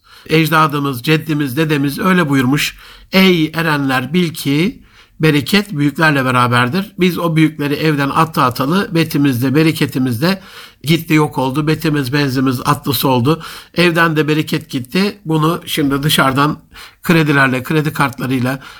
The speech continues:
A V M'lerden yaptığımız lüks ve sefih alışverişlerle, israflarla telafi etmeye çalışıyoruz. Ama o da derdimize derman olmuyor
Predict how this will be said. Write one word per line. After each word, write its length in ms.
A 220
V 100
M'lerden 440
yaptığımız 720
lüks 280
ve 160
sefih 480
alışverişlerle, 880
israflarla 920
telafi 360
etmeye 260
çalışıyoruz. 640
Ama 220
o 160
da 140
derdimize 600
derman 520
olmuyor 460